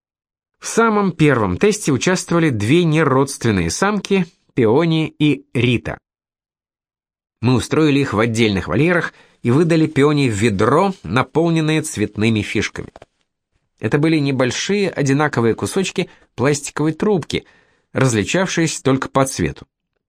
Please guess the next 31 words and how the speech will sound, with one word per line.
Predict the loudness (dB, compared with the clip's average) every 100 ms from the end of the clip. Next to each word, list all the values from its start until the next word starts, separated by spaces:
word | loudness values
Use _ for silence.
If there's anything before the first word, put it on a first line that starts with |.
| _ _ _ _ -6
Половина | 0 2 2 0 0
из | -2
них | -2
была | 0 0 0
зелёного | 0 0 2 2 0 -2
цвета, | -2 -2 -2 -2 -6 _ _ _ -6
другая | -2 0 2 2 0
половина — | 2 2 2 0 -4 _ -4
красного. | 0 0 -2 -12 -20 _ _ _ _ _ _ _ _ _ _ _ _
Мы | 0 2
попросили | 0 0 0 0 0 0
Пиони | 2 2 2 0
доставать | -2 0 2 2 0
из | 0
ведра | 0 0 0
по | 2 2 2
одной | 2 0 0
фишке | -2 -4 -4 -4 -4
и | -4 -2 0
давать | 2 2 2 0 -2
нам. | -6 -6 -10 _ _ _ _ _ _ _ _ _ _ _ _
Какую | -10 -2 0
бы | 2 0
фишку | 0 0 -2 -2 0
она | 0 0
ни | 0
достала, | 0 -2 0 0 -2 -8 _ _
она | -2 0
всегда | 0 -2 -2 0 0
получала | 0 -2 0 0 0
награду. | 0 -2 -4 -8